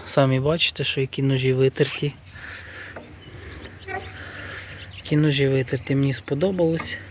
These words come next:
Е, ну, воно хорошо лізе. Воно заривається добре. Ну, кидає багато, о,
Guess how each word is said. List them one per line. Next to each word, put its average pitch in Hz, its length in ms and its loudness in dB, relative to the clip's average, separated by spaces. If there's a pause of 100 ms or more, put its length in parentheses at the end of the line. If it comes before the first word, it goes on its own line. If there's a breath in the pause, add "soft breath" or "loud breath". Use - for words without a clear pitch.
(920 loud breath)
Е, 139 420 4
ну, 170 320 4
воно 202 200 4
хорошо 196 440 6
лізе. 180 320 2 (1900 loud breath)
Воно 156 220 6
заривається 143 640 4
добре. 185 320 -2 (1080 loud breath)
Ну, 170 320 4
кидає 165 400 4
багато, 151 440 -2
о, 151 320 -2